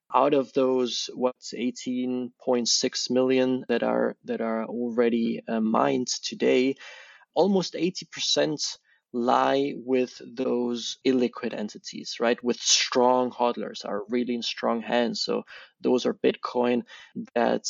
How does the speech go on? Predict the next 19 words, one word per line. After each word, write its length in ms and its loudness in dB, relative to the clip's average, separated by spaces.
um, 360 0
are, 500 2
right, 400 -2
not 440 2
in 280 0
circulation 1200 0
or, 360 0
you 80 0
know, 160 4
not 300 2
to 160 -2
the 160 -2
extent 720 0
that 180 -2
they're 200 4
constantly 640 -2
circulating 800 2
and 100 -2
therefore, 600 2